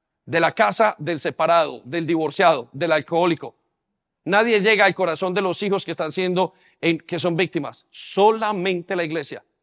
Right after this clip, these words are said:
Y si llegan a llegar por alguna razón, no tienen la ra-, no tienen las maneras para hacerlo. Tanto es así que se dice que la iglesia es la única que puede erradicar la,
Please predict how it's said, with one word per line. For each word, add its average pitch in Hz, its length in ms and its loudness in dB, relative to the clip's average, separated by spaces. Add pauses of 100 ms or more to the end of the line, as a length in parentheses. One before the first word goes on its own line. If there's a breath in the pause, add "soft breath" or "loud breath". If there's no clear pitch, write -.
(280 loud breath)
Y 226 100 0
si 190 200 0
llegan 262 400 0
a 285 60 0
llegar 214 420 2
por 202 160 0
alguna 185 360 0
razón, 196 400 -2
no 170 100 -6
tienen 175 400 -6
la 156 140 -2
ra-, 143 260 -8
no 165 180 -6
tienen 185 240 -4
las 170 120 -2
maneras 156 560 -6 (420)
para 143 160 -4
hacerlo. 139 300 -4
Tanto 269 380 -2
es 240 100 -2
así 214 480 -2 (520)
que 165 160 -10
se 170 160 -2
dice 170 260 0
que 180 120 -4
la 151 140 -2
iglesia 196 480 -4 (260)
es 139 120 -6
la 165 220 2
única 208 300 -2
que 185 80 -4
puede 185 200 0
erradicar 170 720 -2 (580)
la, 147 220 -6